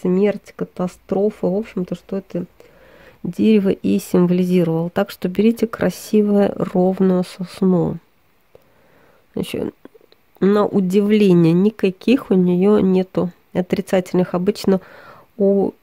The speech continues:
любого символа есть положительные и отрицательные свойства, за редчайшим исключением. Вот сосна один из этих исключений.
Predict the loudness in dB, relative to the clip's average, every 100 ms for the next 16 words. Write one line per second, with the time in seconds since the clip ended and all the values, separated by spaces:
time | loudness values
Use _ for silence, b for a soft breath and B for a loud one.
0 | _ _ _ _ _ _ _ 0 2 2
1 | 2 2 2 0 -2 2 4 6 4 2
2 | 0 -6 -2 0 2 0 2 2 4 4
3 | 2 0 -8 -4 0 0 0 0 2 2
4 | 2 0 -4 -6 0 2 2 -2 -10 -2
5 | 0 0 -2 -4 -6 -2 -2 -2 -2 -2
6 | -4 -8 -6 -2 0 0 -2 -4 -6 -8
7 | -4 -2 -2 -6 B B B B B B
8 | -6 -4 2 2 2 -4 -4 -2 -2 -2
9 | -8 -8 -6 -6 -6 -10 -10 -8 -4 -2
10 | -2 -6